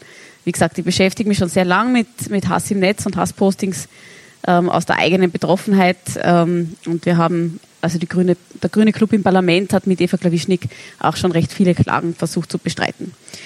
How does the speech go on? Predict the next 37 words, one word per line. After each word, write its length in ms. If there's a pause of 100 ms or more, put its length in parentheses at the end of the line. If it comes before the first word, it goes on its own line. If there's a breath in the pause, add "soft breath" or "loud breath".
(400 loud breath)
Also 160
ich 80
hab 140
damals 440
dann 220
eben, 380
äh, 280 (260)
diskutiert 420
mit 140
den 100
Freundinnen, 320
was 140
könnt 240
ihr 60
machen. 420 (680)
Das 220
ist 100
grundsätzlich 460
klar. 320 (160)
Es 100
ist 140
keine 140
sexuelle 340
Belästigung, 580
weil 80
die 100
bräuchte 360
einen 160
körperlichen 400
Übergriff. 500 (640 loud breath)
Ähm, 420
es 200
ist, 340 (120)
äh, 320 (340)
keine 200
üble 200
Nachrede 600